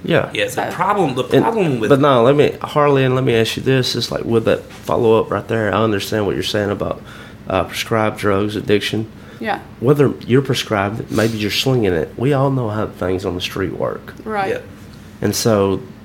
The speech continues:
Speaker 1: we
Speaker 3: Well,
Speaker 1: have,
Speaker 3: I
Speaker 1: we
Speaker 3: mean
Speaker 1: have, we have the opposite thing going on with marijuana right now.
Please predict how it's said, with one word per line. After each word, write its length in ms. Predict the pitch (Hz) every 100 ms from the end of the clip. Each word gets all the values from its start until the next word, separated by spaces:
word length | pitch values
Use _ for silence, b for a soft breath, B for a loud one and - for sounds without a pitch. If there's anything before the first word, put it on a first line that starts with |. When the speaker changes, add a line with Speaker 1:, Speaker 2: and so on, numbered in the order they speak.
| - - - -
Speaker 1:
we 140 | 127
Speaker 3:
Well, 240 | 120 117
Speaker 1:
have, 80 | 113
Speaker 3:
I 60 | 139
Speaker 1:
we 140 | 143
Speaker 3:
mean 80 | 160
Speaker 1:
have, 180 | 151 123
we 140 | 135
have 180 | 151 127
the 100 | 117
opposite 420 | 107 165 - -
thing 220 | - 92 92
going 220 | 92 92
on 120 | 87
with 220 | 87 90
marijuana 340 | 85 87 82 65
right 220 | 71 58
now. 220 | 65 -